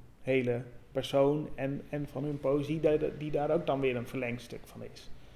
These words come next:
Ja, dus nee, ik vind dat niet ver-, vervelend of zo.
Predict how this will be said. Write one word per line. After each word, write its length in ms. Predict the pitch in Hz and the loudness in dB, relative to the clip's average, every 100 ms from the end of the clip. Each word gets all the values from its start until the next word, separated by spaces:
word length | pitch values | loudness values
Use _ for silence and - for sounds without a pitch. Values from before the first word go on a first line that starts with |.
| - - - - | -18 -18 -18 -2
Ja, 360 | 147 139 131 - - - - | 4 6 4 0 -12 -16 -8
dus 260 | 127 120 143 | -6 -4 -4
nee, 240 | 160 160 131 | 0 4 4
ik 120 | 120 | 2
vind 160 | - 117 | -6 -8
dat 140 | 113 | -6
niet 300 | 123 117 - - | -6 -6 -12 -12
ver-, 300 | - 123 - - | -6 -6 -8 -14
vervelend 800 | - 151 127 135 131 117 107 - - | -12 -8 4 6 6 2 -4 -8 -14
of 60 | |
zo. 120 | - | -12